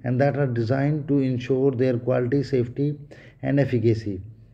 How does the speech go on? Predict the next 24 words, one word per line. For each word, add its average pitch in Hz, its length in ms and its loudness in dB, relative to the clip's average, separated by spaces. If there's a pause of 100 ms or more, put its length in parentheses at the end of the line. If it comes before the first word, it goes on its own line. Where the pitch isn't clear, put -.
This 139 260 -2
ensure 143 400 2
that 127 260 0
the 131 120 0
patient 123 480 -2
worldwide 123 520 0
at 123 360 -6
any 135 440 -2 (640)
time 123 460 2 (180)
can 143 160 -2
have 143 500 0
confidence 131 640 0 (380)
in 135 220 0
the 135 120 4
quality, 127 440 2
safety 127 420 0
and 135 180 -2
the 143 80 -4
efficacy 147 440 -4
of 147 120 -2
the 151 80 -4
medicine। 110 540 -4 (880)
लाइक, 147 160 2 (500)
इस 165 260 -4